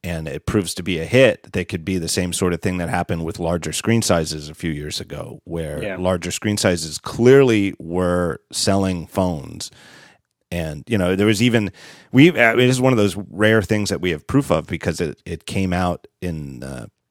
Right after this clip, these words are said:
Speaker 1: the court case, one of the court cases with Samsung, where there was, like, an email, I think might have even been from Schiller himself, but it was certainly from somebody on Schiller's team. There was an internal email at Apple that said, um, people, some people want what we don't have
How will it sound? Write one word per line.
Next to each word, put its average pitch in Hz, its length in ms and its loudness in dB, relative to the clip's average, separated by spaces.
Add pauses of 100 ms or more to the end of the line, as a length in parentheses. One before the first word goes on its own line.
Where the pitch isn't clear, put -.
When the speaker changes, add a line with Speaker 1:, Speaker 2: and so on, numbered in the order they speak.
(340)
Speaker 1:
the 80 180 -6
court - 260 0
case, - 500 -6
one 104 160 -2
of 104 60 -2
the 78 60 -8
court 82 200 -8
cases 76 420 -8
with - 80 -10
Samsung, 69 600 -4
where 78 140 -8
there 78 120 -8
was, 71 140 -8
like, 80 140 -8
an 80 100 -10
email, 82 540 -6
I 82 80 -10
think - 240 2
might 92 220 0
have 90 140 0
even 82 200 -8
been 78 160 -6
from 78 200 -12
Schiller 90 360 0
himself, 113 580 0
but 95 120 -4
it - 60 -6
was - 120 -6
certainly 156 280 2
from 98 140 -6
somebody 95 260 -2
on 82 120 -6
Schiller's 90 380 0
team. 82 320 -6 (440)
There 95 100 0
was 85 120 0
an 85 100 -6
internal 101 440 2
email 90 300 -2
at 76 100 -6
Apple 80 440 -4
that - 160 -6
said, 78 460 -6 (600)
um, 80 480 -6 (520)
people, 107 400 0 (160)
some 127 260 2
people 113 320 4
want 95 280 2
what 90 180 -2
we 101 220 0
don't 92 280 -2
have - 540 -6